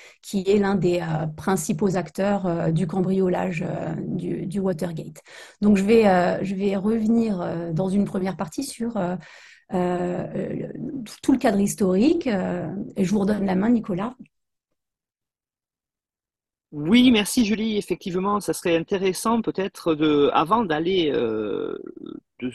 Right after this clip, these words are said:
Speaker 2: dessus, hein, de, euh, de, de présenter peut-être plus en détail, euh, véritablement, pour remettre pour les, les auditeurs et auditrices le contexte du Watergate.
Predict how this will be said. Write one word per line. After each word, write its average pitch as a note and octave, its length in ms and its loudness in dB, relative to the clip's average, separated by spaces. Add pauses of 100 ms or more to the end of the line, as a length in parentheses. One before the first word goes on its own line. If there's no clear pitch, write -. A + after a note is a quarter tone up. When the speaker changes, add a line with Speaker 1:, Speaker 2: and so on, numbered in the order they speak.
Speaker 2:
dessus, D3+ 500 2
hein, A3 140 0
de, F3 220 2 (380)
euh, G2+ 180 0
de, C3+ 140 -10
de D3+ 120 2
présenter G3 540 0
peut-être F#3 420 -4 (180)
plus G3 140 -4
en G3+ 80 0
détail, A3 480 2
euh, D3 320 -4
véritablement, G3 800 0
pour C3 260 -8
remettre G#3+ 420 0
pour D#3 200 -2
les, C#3 180 0
les B2 380 -2
auditeurs C#3+ 260 -4
et D3+ 60 2
auditrices C#3+ 360 0
le D#3+ 120 4
contexte F#3+ 500 -2
du E3 80 -4
Watergate. D#3+ 720 -4